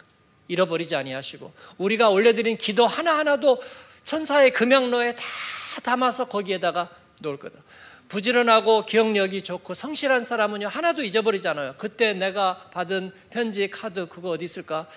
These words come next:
분명히 내가 잘 뒀는데, 그걸 내가 잊어버릴 수가 없는데."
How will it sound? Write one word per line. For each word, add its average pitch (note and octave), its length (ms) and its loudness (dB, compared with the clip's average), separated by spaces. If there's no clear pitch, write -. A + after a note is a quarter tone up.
분명히 A#3 400 0
내가 F#3 220 0
잘 E3 200 -4
뒀는데, D3+ 580 -10
그걸 A3 220 -2
내가 G3 280 0
잊어버릴 F#3+ 380 0
수가 F#3 240 -4
없는데." D#3+ 440 -8